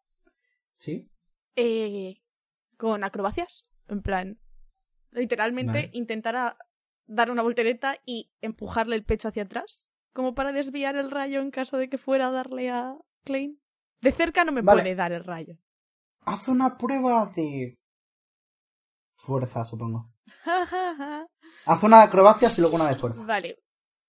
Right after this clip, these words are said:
Speaker 2: En acrobacias
Speaker 1: Que creo que a ti
Speaker 2: estoy.
Speaker 1: tirar acrobacias te da ventajas
Speaker 2: Sí,
Speaker 1: después.
Speaker 2: de hecho sí.
Speaker 1: Pues eso. ¿Acrobacias?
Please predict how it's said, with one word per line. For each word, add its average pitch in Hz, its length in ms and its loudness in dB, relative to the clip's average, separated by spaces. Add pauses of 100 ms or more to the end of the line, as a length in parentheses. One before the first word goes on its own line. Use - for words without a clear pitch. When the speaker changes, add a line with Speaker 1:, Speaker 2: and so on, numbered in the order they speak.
(480)
Speaker 2:
En 233 140 -6
acrobacias 254 380 -2
Speaker 1:
Que 403 60 2
creo 175 120 8
que 190 60 10
a 185 80 8
ti 185 60 8
Speaker 2:
estoy. 185 160 6
Speaker 1:
tirar 175 160 10
acrobacias 175 680 6
te 151 80 2
da 139 100 6
ventajas 127 460 -2
Speaker 2:
Sí, - 240 -4
Speaker 1:
después. - 180 -10 (200)
Speaker 2:
de 226 180 -6
hecho 247 180 -8
sí. - 260 -16 (840)
Speaker 1:
Pues 110 180 -10
eso. - 180 -20 (680)
¿Acrobacias? 139 600 -6